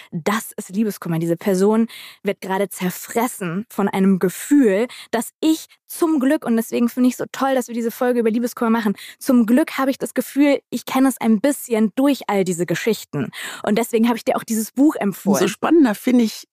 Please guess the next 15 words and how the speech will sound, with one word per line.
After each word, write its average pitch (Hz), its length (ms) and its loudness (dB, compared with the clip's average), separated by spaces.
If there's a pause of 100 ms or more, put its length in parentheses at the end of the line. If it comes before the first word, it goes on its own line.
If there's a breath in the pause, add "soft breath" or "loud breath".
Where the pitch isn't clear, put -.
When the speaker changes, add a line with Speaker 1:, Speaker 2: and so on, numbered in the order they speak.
(340)
Speaker 2:
es, - 200 -2
dass 185 160 0
du - 120 0
mir 254 240 6
dieses 262 360 2
Buch 302 240 4
Speaker 1:
Ja, - 80 4
Speaker 2:
empfohlen 190 360 0
Speaker 1:
genau 320 180 4
Speaker 2:
hast. 339 100 2
Speaker 1:
deshalb, 247 420 -4
weil 226 180 -2
da, 262 260 -2
dieses 330 380 -6
Buch, 302 280 0